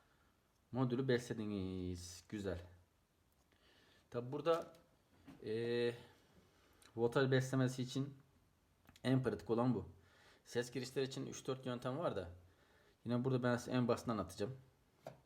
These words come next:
Çünkü detaya girip ileri seviyede bilgisi olmayan arkadaşlar zaten onu çözemeyecek. Şimdi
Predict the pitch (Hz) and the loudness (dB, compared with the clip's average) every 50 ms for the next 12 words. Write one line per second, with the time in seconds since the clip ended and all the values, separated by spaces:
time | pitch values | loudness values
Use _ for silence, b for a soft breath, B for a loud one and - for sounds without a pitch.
0 | _ _ _ _ _ _ _ _ _ _ _ _ _ _ _ _ _ _ _ _ | _ _ _ _ _ _ _ _ _ _ _ _ _ _ _ _ _ _ _ _
1 | _ _ _ _ _ _ _ - 117 107 98 107 107 - 123 117 117 117 117 120 | _ _ _ _ _ _ _ -12 -10 -6 -6 -6 -4 0 0 0 0 0 -4 -6
2 | - - 113 110 110 120 113 - - 113 107 107 107 110 107 - - 117 113 110 | -6 -8 -8 -2 0 0 0 0 0 -2 -2 -2 -4 -8 -10 -8 -8 -6 -4 -4
3 | 107 107 101 - 104 104 - 107 101 110 113 - - 101 98 98 - - 92 90 | -4 -4 -4 -6 -8 -6 -4 -4 -2 -2 -2 -4 -4 -6 -6 -6 -6 -4 -4 -2
4 | 90 87 85 90 117 - - - - - _ _ _ _ _ _ _ _ _ _ | -2 -2 -2 -2 -4 -6 -10 -18 -20 -20 _ _ _ _ _ _ _ _ _ _
5 | _ _ _ _ _ _ _ _ _ _ _ _ _ _ _ _ _ _ _ _ | _ _ _ _ _ _ _ _ _ _ _ _ _ _ _ _ _ _ _ _
6 | _ _ _ - - - 120 117 117 117 110 - | _ _ _ -20 -14 -10 -8 -6 -6 -6 -6 -8